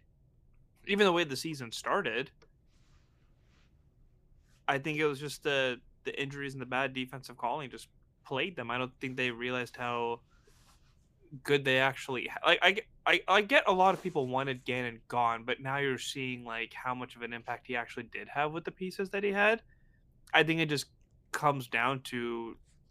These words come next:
just prioritizing what you're actually lacking in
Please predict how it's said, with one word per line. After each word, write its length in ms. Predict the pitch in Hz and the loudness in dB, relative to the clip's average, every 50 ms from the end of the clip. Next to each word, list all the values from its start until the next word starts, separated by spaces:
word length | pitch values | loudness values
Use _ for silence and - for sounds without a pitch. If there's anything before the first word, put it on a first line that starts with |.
| _ - _ | _ -18 _
just 320 | - 139 127 - - - - - - - - _ _ - - - | -6 -6 -4 -4 -6 -8 -10 -14 -18 -20 -20 _ _ -20 -20 -8
prioritizing 1200 | - 143 135 123 120 120 123 135 139 131 - 131 123 120 120 120 127 123 117 120 117 117 113 113 113 | -2 0 2 2 2 2 2 2 2 2 0 0 0 0 0 -2 -4 -8 -8 -10 -14 -14 -14 -8 -4
what 180 | 123 127 - | -4 -2 0
you're 140 | 131 127 123 | 0 2 2
actually 380 | 123 120 - - - 120 117 117 | 2 0 -2 -6 -10 -10 -8 -6
lacking 500 | 113 110 104 117 131 - 127 113 107 110 | -4 -4 -4 -4 -4 -6 -8 -8 -8 -10
in 300 | 107 107 110 110 113 | -14 -14 -14 -18 -20